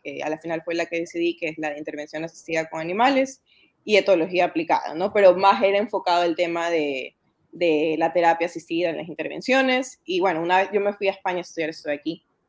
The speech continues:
Estuve un año afuera y dije, "Bueno, si ya estoy acá, aprovecho también a certificarme de una vez como entrenadora canina para ya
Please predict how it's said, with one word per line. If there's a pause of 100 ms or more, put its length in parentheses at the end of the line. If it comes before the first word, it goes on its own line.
(120)
Estuve
un
año
afuera
y
dije,
"Bueno,
si
ya
estoy
acá,
aprovecho
también
a
certificarme
de
una
vez
como (220)
entrenadora
canina
para
ya